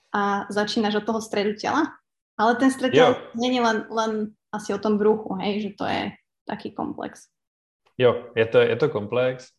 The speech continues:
Speaker 2: a plank je dobrý cvik, má svoje místo, ale především je důležitý ho dělat správně.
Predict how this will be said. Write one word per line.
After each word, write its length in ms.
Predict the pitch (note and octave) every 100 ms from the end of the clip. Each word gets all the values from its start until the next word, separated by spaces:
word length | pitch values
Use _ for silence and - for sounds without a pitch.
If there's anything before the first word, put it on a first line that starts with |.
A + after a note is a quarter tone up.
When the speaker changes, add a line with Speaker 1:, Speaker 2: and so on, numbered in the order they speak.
| _ _ _ _ G#2
Speaker 2:
a 200 | G2+ G#2
plank 360 | A#2+ A#2+ A#2
je 60 | G#2+
dobrý 280 | A2 C3 C3+
cvik, 380 | C3+ B2+ B2+
má 180 | G#2+ F#2+
svoje 220 | - A#2+
místo, 600 | A#2+ A#2 - A#2 A2+ A#2 - _ _ -
ale 200 | A2 A2+
především 480 | - A#2+ B2 C3 B2
je 60 |
důležitý 640 | A2 G2 G2+ G#2+ A#2+ A#2 A2+
ho 120 | A2+
dělat 180 | A2 G#2+
správně. 540 | - F#2 F#2 F#2 F2+